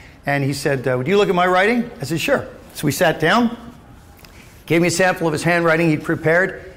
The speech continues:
and it had the suicide drop in two of the lines. And his signature had the rifle bullet through the head stroke, the only time I've actually seen it. And I said, "Bro," I said, uh, "you got any guns in your house?"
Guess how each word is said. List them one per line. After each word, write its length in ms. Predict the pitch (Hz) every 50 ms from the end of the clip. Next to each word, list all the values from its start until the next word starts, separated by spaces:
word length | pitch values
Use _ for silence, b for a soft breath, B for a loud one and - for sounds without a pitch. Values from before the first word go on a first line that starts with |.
| - - -
and 120 | 143 143
it 80 | 135 123
had 160 | 143 143 131
the 80 | 135
suicide 540 | 127 - - 143 143 135 143 139 120 113 107
drop 340 | - 117 120 117 101 - - - - - - - -
in 100 | 131 123
two 180 | - - 147 143
of 60 | 131
the 80 | 131
lines. 500 | 120 127 123 117 113 - - - - - B B B B B B B B B B
And 120 | - 139 139
his 120 | 127 131
signature 520 | - 220 233 180 160 120 - 135 123 123 - - -
had 100 | 139 135
the 80 | 127 127
rifle 280 | 127 127 127 127 127
bullet 280 | 117 120 120 123 123 -
through 100 | 127 123
the 100 | 117 110
head 180 | 113 117 110
stroke, 420 | - - - 113 104 - - - -
the 120 | 131 135
only 240 | 135 147 165 165 160
time 220 | - 160 156 147
I've 120 | 143 135 135
actually 320 | 135 131 135 - 131 120
seen 240 | - - 139 135 120
it. 100 | 120 - - - - - -
And 140 | 135 143 143
I 80 | 143
said, 220 | 139 139 143 127 117
"Bro," 200 | 160 185 185 170
I 60 | 151
said, 300 | 135 - 151 143 135 143
uh, 280 | 139 135 131 127 - B B B B B B B B B B B -
"you 100 | 156 160
got 160 | 220 226 -
any 120 | 202 160 120
guns 260 | 135 139 151 160 143
in 80 | 180
your 140 | 190 190 170
house?" 400 | 175 208 226 226 - - - -